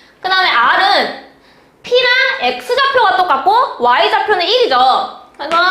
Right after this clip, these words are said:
R은 A, 일 이렇게 놔둘게요.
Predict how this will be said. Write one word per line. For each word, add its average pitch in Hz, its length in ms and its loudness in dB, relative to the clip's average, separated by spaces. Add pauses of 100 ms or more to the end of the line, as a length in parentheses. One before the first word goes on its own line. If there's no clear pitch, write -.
(220)
R은 440 560 -2 (440)
A, 262 260 -4 (760)
일 370 160 0
이렇게 269 300 0
놔둘게요. 185 520 -4